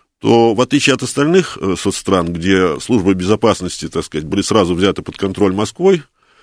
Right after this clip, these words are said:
в Югославии этого не случилось. Тито, не, не, так сказать,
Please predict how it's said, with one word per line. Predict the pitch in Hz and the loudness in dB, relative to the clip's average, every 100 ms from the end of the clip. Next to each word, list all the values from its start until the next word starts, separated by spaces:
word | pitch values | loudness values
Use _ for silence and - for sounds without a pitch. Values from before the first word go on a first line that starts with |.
| _ - | _ -8
в | |
Югославии | 101 139 165 185 165 | -2 0 2 4 2
этого | 147 151 135 131 - _ _ _ _ _ _ | 2 -2 -4 -8 -16 _ _ _ _ _ _
не | 123 | -8
случилось. | - 160 - 76 - - - - _ _ _ | -2 0 0 -4 -8 -14 -18 -20 _ _ _
Тито, | - 135 117 | -6 -4 -4
не, | 98 | -6
не, | 85 - - - - | -10 -14 -20 -20 -20
так | - | -14
сказать, | - | -12